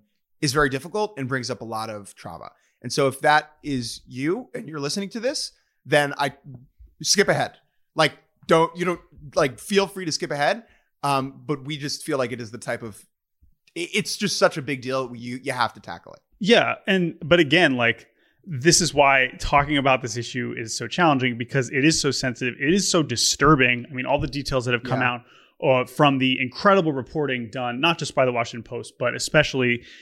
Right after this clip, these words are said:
Speaker 2: and if you wanna go, if you wanna really understand, uh, the details and the timeline of the ca-, of this case, Chelsea Janes, Gus Garcia Roberts at the, at the Washington Post have done an incredible job over the last month or so, and we encourage you to check their work out.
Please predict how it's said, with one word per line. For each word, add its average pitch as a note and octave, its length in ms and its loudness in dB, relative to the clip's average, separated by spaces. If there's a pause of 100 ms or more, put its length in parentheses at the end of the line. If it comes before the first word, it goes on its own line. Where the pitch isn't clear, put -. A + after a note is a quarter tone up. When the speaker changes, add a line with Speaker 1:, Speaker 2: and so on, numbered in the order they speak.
(120)
Speaker 2:
and C3+ 140 -2
if C#3 100 -2
you C#3+ 80 -4
wanna E3+ 260 6
go, C#3 480 2 (180)
if E3 200 -12
you D3 100 -2
wanna D#3 220 4 (160)
really D3+ 260 0
understand, B2+ 640 -2
uh, A#2 160 -4
the G#2+ 120 -12
details A#2 500 -2
and A2+ 120 -12
the G#2+ 60 -14
timeline C3 400 -2
of A2+ 80 -8
the A#2 80 -10
ca-, - 300 -10
of B2 120 -8
this A#2 140 -10
case, B2+ 360 -6 (280)
Chelsea D3 360 2
Janes, C3 360 -4
Gus C3+ 220 2
Garcia B2+ 340 0
Roberts A#2 360 2
at A2+ 100 -16
the, A#2 160 -4
at A#2 80 -4
the B2 80 -8
Washington A#2 340 -4
Post A#2 360 -10
have A2 160 -16
done A2 200 -8
an A2 100 -16
incredible B2 380 0
job A2 300 2 (360)
over C3 180 4
the B2 80 -4
last A2+ 240 0
month A#2 160 -8
or A2 60 -10
so, A#2 280 -4
and A2+ 140 -8
we A#2 80 -8
encourage A#2 340 -4
you A2+ 60 -8
to A2 60 -10
check - 260 -6
their A2+ 80 -8
work A2+ 220 -6
out. A#2+ 200 2